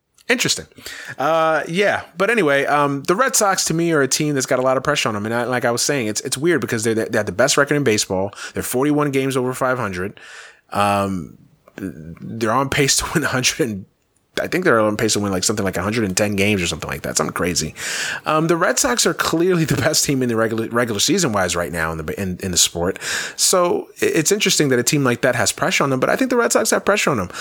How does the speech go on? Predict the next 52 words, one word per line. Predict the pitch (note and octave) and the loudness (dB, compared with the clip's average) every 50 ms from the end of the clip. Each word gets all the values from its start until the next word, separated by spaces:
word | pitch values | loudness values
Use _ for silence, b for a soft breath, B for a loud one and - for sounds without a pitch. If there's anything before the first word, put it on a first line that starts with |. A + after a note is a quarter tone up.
| B B B | B B B
Look, | - F3+ - - | -2 -2 0 2
we | E3+ G3 | 2 2
know | G3+ G#3 A3 B3+ | 4 4 2 4
what | B3+ B3+ G3 | 2 4 2
the | F3+ D#3 | 4 4
Red | D#3 D3+ D3 | 2 2 2
Sox | - C#3+ A#2+ - - | 2 2 2 2 2
are. | - - - E2+ | 0 0 0 0
We | G#2+ B2+ | 0 2
know | C#3 E3 F3 | 4 4 4
that | F#3 F3+ | 4 4
they | E3+ F3 | 4 4
have | E3+ E3 D3+ | 2 4 2
a | C#3+ | 2
very | A#2+ B2+ C#3 C#3+ D3 | 2 4 2 2 4
good | D3 C#3+ D3 B2 | 4 2 2 2
lineup. | A#2 A#2 A#2 A#2+ A#2+ A#2+ - | 4 2 4 4 2 0 0
We | A#2 A#2 | 0 0
know | B2 C3+ | 2 2
that | D3+ D3+ D3 | 2 2 2
they | D3+ D3 | 4 2
have | D3 C#3 C3 | 4 2 2
a | A#2 | 2
good | G#2 F#2+ G#2 - B2+ C3 C#3 C#3 C3+ C3+ - _ _ B B B B B B B B _ _ | 0 -2 -4 0 2 2 2 2 0 -2 -8 _ _ B B B B B B B B _ _
rotation. | - A#2+ B2 A#2+ A#2+ - - A#2 A2 G#2+ - - A2+ A2 A2 A2+ B B B B B B B B B B | 0 2 2 2 2 2 2 2 2 2 2 0 0 -2 -4 -6 B B B B B B B B B B
If | - G2 - - | -2 -2 -2 -2
Price | _ - - C#3+ D3+ D3+ | _ 0 2 2 2 2
pitches | - - E3 C#3 - C3+ A#2+ | 2 0 0 0 2 2 2
up | C#3+ B2 | 0 0
to | - - | 2 0
his | B2 A2+ | 0 0
potential, | - - A2 - - C3+ C3 B2+ - - B2+ B2 B2 - B B B B B B B B | 0 -4 -4 -2 0 0 2 0 0 2 0 0 -2 -4 B B B B B B B B
it, | - - - - - - - - - - A2 B2 B2+ B2+ - | -20 -16 -12 -12 -12 -12 -12 -10 -4 0 2 2 2 2 2
it | A#2 A#2+ A#2 | 0 2 2
makes | A#2+ B2+ - - | 2 2 2 2
it | C#3 | 2
even | B2+ B2+ A#2+ B2 A2+ | 2 2 2 2 2
better. | G#2+ G#2+ G2+ G#2 A#2 | 2 2 4 2 0
But | - D3+ - | -2 0 -2
the, | E3 D#3+ - | -2 -2 0
the | - - F3 | 0 2 2
Red | F#3+ A3+ A#3 - | 2 2 2 2
Sox, | - A3+ G#3+ G3+ - - | 2 2 2 0 0 0
we | F3 G#3 A#3+ | 0 2 2
know | A#3+ A#3 A#3+ | 2 2 2
what | B3+ A#3 G#3 D#3+ | 4 2 2 2
the | D#3+ | 2
Red | C#3 D3 D#3 D3+ - | 2 2 2 2 2
Sox | - D3+ C#3+ - | 2 2 0 0
biggest | - C#3 C#3 B2+ B2+ - - | 0 0 2 2 2 0 0
weakness | D3 - G2 F2 - - | -2 -4 -2 -4 -4 -4
is, | - G1+ - - - | -4 -6 -8 -10 -12